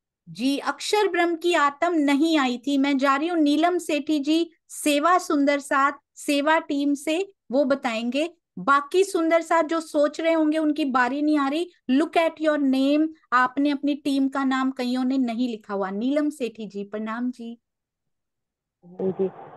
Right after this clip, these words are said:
Speaker 2: अक्षर, अ, अ, नहीं, राज्य का जोश, राज्य का आवेश और अक्षर ब्रह्म का आवेश आया था।
Speaker 1: तो अक्षर ब्रह्म की आत्म आई है कि नहीं आई है ब्रज में?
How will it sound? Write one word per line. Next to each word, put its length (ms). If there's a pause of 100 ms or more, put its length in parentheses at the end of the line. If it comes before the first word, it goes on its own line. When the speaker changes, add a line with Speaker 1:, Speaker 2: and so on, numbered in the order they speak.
(380)
Speaker 2:
अक्षर, 520
अ, 300 (360)
अ, 580
नहीं, 400
राज्य 420
का 220
जोश, 480 (540)
राज्य 360
का 180
आवेश 640 (520)
और 420
अक्षर 340
ब्रह्म 300
का 140 (200)
आवेश 360 (120)
आया 220
था। 260 (360)
Speaker 1:
तो 100
अक्षर 440
ब्रह्म 260
की 180
आत्म 400
आई 260
है 160
कि 160
नहीं 320
आई 180
है 160
ब्रज 340
में? 120